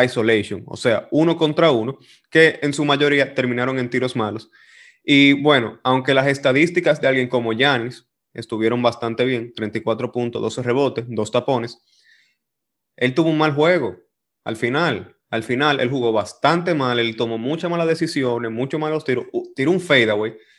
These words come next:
eh, con tiempo en el reloj, y creo que era Harden que lo estaba cubriendo, en vez de entrar más abajo al aro. ¿Qué es eso? Y también hay que hablar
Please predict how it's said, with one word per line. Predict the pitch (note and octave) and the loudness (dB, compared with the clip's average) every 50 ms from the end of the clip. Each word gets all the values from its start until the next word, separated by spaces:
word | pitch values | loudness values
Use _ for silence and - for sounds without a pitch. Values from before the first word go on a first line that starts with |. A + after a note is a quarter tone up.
| _ _ _ | _ _ _
eh, | - B2+ B2 A#2+ A#2 A2+ A2 G#2 - | 0 2 4 4 4 4 2 0 0
con | - A#2 A2+ A2 | -2 -2 -2 0
tiempo | A2 B2 C3 D3 D3+ E3+ D#3+ | 2 2 2 2 4 2 0
en | D3+ | 0
el | D3+ | 0
reloj, | D3 D3+ C3+ A#2+ A2+ A2+ A2+ - _ _ _ _ _ _ _ _ | 0 0 2 2 0 0 -2 -10 _ _ _ _ _ _ _ _
y | - C#3 C3+ B2 | -2 0 0 0
creo | B2+ C3+ B2+ C3 | 2 2 2 2
que | C3+ D#3 | 2 2
era | D3 B2+ | 2 2
Harden | C#3 C#3+ C#3+ C3 A#2 A2 G#2+ | 4 2 2 2 2 0 -2
que | A#2 | -4
lo | A2 G#2 | -4 -4
estaba | - - A#2 A2+ A2 - | -4 -2 -2 -2 -2 -2
cubriendo, | A2 A#2+ D3+ E3+ E3 C3 G#2 F#2 - _ | -4 -2 -2 -2 -2 -4 -8 -10 -14 _
en | - G#2+ G#2+ | -10 -8 -4
vez | A2 A#2 | 0 2
de | A#2+ A#2 A2+ - - - - | 2 2 0 -2 -8 -10 -8
entrar | A#2+ A2+ G#2+ A2 A#2+ B2 C3 | -6 -6 -4 2 4 4 4
más | B2+ B2+ B2+ | 4 2 0
abajo | C3 A#2+ A#2 A#2 A#2+ A2 | 2 2 0 2 2 2
al | A2+ | 2
aro. | C3+ D3+ C#3 A2 G2 G2 _ _ _ | 4 2 2 0 -4 -10 _ _ _
¿Qué | C#3 D#3 | -2 2
es | F3 | 2
eso? | G#3 A3 - - - F#2 - _ _ _ _ _ _ _ _ _ _ _ _ _ _ _ _ _ _ | 2 2 0 -2 -8 -12 -16 _ _ _ _ _ _ _ _ _ _ _ _ _ _ _ _ _ _
Y | - C#3+ C#3+ D3 D3 D3 D3 C#3 | 2 4 4 6 6 6 4 4
también | D3 D3+ D3 D3+ D#3+ G3 G3+ F#3+ | 2 2 2 4 2 2 2 2
hay | F#3+ F#3 | 0 2
que | F#3+ F#3+ | 2 2
hablar | F3 D3+ C3 C3+ D3 - - | 4 6 4 4 2 -2 -10